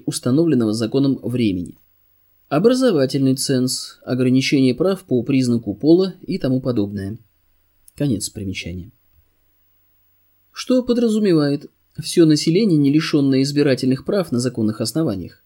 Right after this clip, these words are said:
компетентно»? Примечание. Несовершеннолетние, лишённые избирательных прав на основании психиатрических диагнозов,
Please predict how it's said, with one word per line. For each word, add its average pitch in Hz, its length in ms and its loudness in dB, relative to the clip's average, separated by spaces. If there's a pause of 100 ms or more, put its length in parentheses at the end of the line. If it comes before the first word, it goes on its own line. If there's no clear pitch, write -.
компетентно»? 139 760 -4 (640)
Примечание. 110 520 -6 (1200)
Несовершеннолетние, 175 1200 0 (520)
лишённые 180 680 0
избирательных 156 560 2
прав 190 260 -4
на 147 60 0
основании 151 500 2
психиатрических 143 880 -4
диагнозов, 110 600 -2